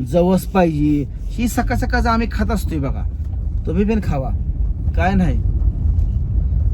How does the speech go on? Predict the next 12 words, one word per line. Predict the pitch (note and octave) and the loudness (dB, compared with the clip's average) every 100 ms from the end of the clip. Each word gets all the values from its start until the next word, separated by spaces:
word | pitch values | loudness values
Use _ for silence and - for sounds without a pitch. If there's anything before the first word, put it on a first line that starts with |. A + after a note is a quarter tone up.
| - - - - - | 0 0 0 2 2
आणि | - | 2
त्याला | F#3 G3+ | 4 4
काय | A3+ | 4
लय | A3 A#3 | 6 6
पैसे | - A#3 G3 | 6 4 4
लागत | G#3 F#3 - | 4 2 2
नाहीत. | F3 D#3+ | 0 0
आठवड्याचा | C3 D3 F3 F#3 G3+ | 0 0 0 0 0
किराणा | G3+ F#3 F#3+ G3+ | 2 2 2 2
भरताना | G3+ F#3 G3 | 2 0 0
पंधरा | F#3+ G3+ F#3 | 0 0 0
दिवसाचा, | F3 E3+ F#3 F3+ | 0 0 0 0